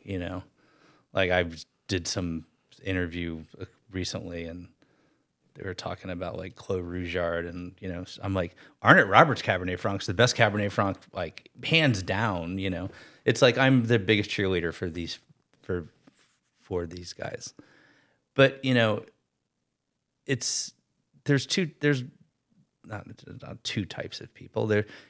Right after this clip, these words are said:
you know, there's the type of people that are open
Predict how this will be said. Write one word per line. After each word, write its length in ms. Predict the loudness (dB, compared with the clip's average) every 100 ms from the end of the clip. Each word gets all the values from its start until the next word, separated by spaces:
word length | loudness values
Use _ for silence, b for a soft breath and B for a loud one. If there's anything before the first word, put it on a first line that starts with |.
| _
you 80 | 6
know, 60 |
there's 240 | 8 6 6
the 80 | 4
type 240 | 4 4
of 120 | 2
people 320 | 2 2 2 4
that 220 | 6 6
are 580 | 6 4 2 0 -4 -8 _ _
open 800 | 2 2 4 2 2 2 0 -4